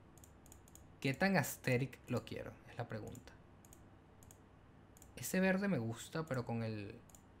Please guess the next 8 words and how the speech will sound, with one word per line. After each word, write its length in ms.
ese 220
vino 240
me 80
gusta, 300
ese 140
vino 180
me 100
gusta. 280